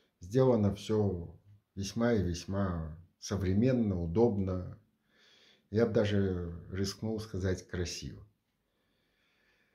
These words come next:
То есть, как и везде, ну, может быть, здесь чуть больше, чем в той же Беларуси или России.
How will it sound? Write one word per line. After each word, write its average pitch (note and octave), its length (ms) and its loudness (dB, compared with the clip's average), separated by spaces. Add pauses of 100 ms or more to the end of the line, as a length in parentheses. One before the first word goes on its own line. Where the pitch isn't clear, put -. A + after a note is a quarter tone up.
(640)
То E3 140 4
есть, - 460 2 (320)
как D#3 220 0
и - 20 6
везде, D3 960 6 (100)
ну, C3+ 140 0
может B2 360 4
быть, E2+ 140 -2
здесь E2+ 260 -2
чуть D#2 300 -4
больше, G2+ 400 2
чем D2+ 500 -4 (280)
в - 120 -20
той E2 200 -2
же D#2+ 120 -2
Беларуси E2+ 640 0
или D#2 200 -2
России. D#2+ 920 -2